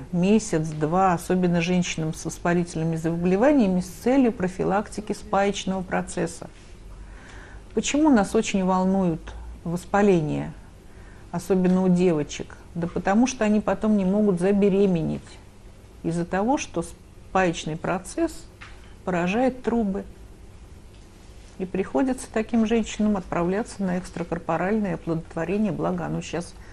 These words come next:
существует у нас. Поэтому в острый период, еще раз повторим, да, коллоидное серебро на два-три дня,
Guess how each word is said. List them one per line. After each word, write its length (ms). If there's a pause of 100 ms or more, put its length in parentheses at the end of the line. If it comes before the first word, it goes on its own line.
(140)
существует 800
у 60
нас. 320 (1600)
Поэтому 500
в 80
острый 380
период, 460 (180)
еще 300
раз 200
повторим, 580
да, 220 (400)
коллоидное 560
серебро 720
на 140
два-три 460
дня, 360